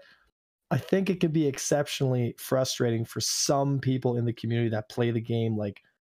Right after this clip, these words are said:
at a really high level, and they kind of understand it on such a deep level. Like, solutions seem to come a little easier to the people that really have the time in. I mean, I had, like, thousands of hours clocked into one point three,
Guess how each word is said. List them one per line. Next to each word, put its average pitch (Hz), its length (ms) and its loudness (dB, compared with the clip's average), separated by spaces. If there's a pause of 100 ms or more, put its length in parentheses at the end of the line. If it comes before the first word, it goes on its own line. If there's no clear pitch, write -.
(140)
at 120 100 2
a 101 60 2
really 123 280 2
high 113 220 2
level, 120 340 2
and 117 140 0
they 107 120 0
kind 135 260 0
of 135 100 -2
understand 123 640 0
it 131 80 2
on 113 120 -2
such - 260 0
a 113 60 0
deep 127 360 -4
level. 143 440 -2 (560)
Like, - 280 0 (260)
solutions 175 680 2
seem 165 220 2
to 143 80 2
come 147 200 2
a 139 40 2
little 135 200 2
easier 151 400 2
to 135 100 -4
the 123 80 0
people 139 320 0
that 113 160 0
really 147 440 2
have 127 280 2
the 117 80 0
time 131 360 0
in. 143 120 2
I 131 60 4
mean, 131 140 2
I 135 120 4
had, 156 180 2
like, 120 200 0
thousands 151 580 0
of 123 120 0
hours 127 280 2
clocked 120 440 0
into 113 400 0
one 120 180 0
point 113 240 -2
three, 123 380 0